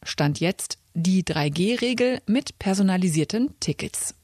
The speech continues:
Ergänzt werden sollen die Präsenzveranstaltungen mit hybriden und digitalen Formaten,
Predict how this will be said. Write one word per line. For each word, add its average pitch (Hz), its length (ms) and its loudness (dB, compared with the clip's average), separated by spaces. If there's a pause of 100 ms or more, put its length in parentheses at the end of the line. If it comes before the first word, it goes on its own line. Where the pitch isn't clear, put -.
(520)
Ergänzt - 640 -2
werden 233 500 2
sollen 175 400 4
die 165 120 0
Präsenzveranstaltungen 147 1600 0
mit 208 340 0
hybriden 170 600 2
und - 400 -2
digitalen 156 600 0
Formaten, 165 680 2